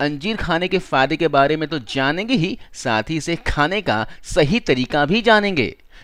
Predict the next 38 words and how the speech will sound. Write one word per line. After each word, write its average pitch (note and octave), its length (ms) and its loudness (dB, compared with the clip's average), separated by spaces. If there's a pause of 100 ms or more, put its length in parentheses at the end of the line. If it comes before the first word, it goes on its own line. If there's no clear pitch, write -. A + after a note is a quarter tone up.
क्योंकि A#3 260 -2
जब B2+ 260 -4
तक D3+ 200 0
आपको C#3 240 -2
किसी G#3+ 280 -6
भी A3 120 -4
चीज E3 300 -8
को D3 140 -8
खाने D3+ 340 -2
का D3+ 140 0
सही - 500 2
तरीका E3 480 0
नहीं B2+ 340 -4
पता D3+ 280 2
हो, F#2 300 -6 (300)
तब C#3 180 -2
तक D3+ 160 -4
आपको C3 260 -4
उसका B2 220 -6
पूरा C#3+ 360 0
फायदा G2+ 520 0 (280)
मिल A#2 220 -2
ही D#3+ 180 -4
नहीं F#3 240 0
सकता। A#2+ 460 -2 (440)
तो A#2 60 2
आइए F#3 280 4
सबसे - 360 -4
पहले C#3+ 300 2
जानते G#2 420 -4
हैं F#3+ 220 2 (380)
अंजीर C3+ 400 -2
खाने C3 340 -2
के A2 220 -2 (280)
फायदों A#2 420 2
के F3+ 160 2
बारे G#2 240 0
में। C#2+ 280 -10